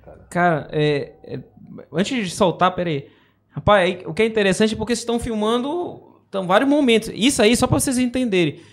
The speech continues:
Speaker 2: Ele pegou esse frame porque um dos seguidores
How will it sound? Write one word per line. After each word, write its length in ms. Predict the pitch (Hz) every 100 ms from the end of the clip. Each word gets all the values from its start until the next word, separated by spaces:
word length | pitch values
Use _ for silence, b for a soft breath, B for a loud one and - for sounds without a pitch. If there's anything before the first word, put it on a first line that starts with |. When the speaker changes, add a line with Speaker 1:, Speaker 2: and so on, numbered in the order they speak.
| B B
Speaker 2:
Ele 140 | 139
pegou 320 | 160 185 160 240
esse 180 | 285 214
frame 300 | - 202 247
porque 680 | 240 226 220 208 208 226 226 -
um 140 | 208
dos 160 | 294 254
seguidores 560 | 240 226 196 226 226